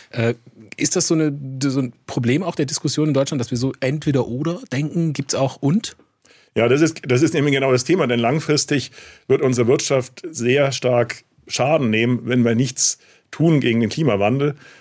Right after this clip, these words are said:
Speaker 2: ähm, eben auf lange Sicht. Das ist immer so ein bisschen das Problem. Wir müssen jetzt was investieren, was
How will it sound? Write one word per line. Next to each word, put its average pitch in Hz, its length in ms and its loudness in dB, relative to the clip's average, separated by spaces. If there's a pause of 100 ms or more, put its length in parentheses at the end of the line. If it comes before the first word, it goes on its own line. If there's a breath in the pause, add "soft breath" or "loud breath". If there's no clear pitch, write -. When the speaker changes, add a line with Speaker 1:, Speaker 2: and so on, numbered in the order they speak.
(140 loud breath)
Speaker 2:
ähm, 107 240 0
eben 131 160 2
auf 131 160 0
lange 135 240 0
Sicht. 90 420 -8
Das 113 140 -2
ist 147 80 -4
immer 147 140 2
so 139 80 4
ein 139 40 0
bisschen 143 180 2
das 127 80 0
Problem. 139 260 2
Wir 139 80 2
müssen 127 240 2
jetzt 131 440 0
was 113 200 -2
investieren, 139 560 2
was 131 260 0